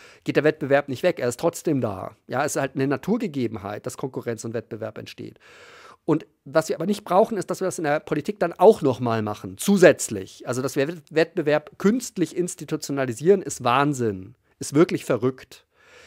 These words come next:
In der Politik brauchen wir ein Gegenprinzip, also die Ausschaltung von Wettbewerb und das Verfahren,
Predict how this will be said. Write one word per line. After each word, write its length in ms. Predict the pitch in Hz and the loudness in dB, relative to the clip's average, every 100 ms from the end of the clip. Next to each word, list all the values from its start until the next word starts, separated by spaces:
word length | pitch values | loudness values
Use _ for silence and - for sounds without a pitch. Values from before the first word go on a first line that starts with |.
| - - | -14 -2
In 60 | |
der 80 | 139 | 2
Politik 380 | 160 151 240 - | 2 2 0 0
brauchen 340 | 151 185 170 | 2 2 2
wir 100 | 170 | 0
ein 160 | 147 127 | 0 4
Gegenprinzip, 760 | 180 226 208 190 165 180 180 - | 4 4 0 -2 -2 -4 -6 -4
also 180 | 139 127 | -4 -4
die 200 | 135 - | -4 4
Ausschaltung 640 | 156 196 - 185 170 180 | 4 4 2 2 2 0
von 220 | 160 147 160 | -2 -2 -2
Wettbewerb 500 | 160 143 135 147 - | -2 0 4 4 2
und 180 | 123 | -2
das 220 | 165 196 - | 0 0 -2
Verfahren, 760 | 170 - 165 156 120 107 | -2 2 4 4 2 -2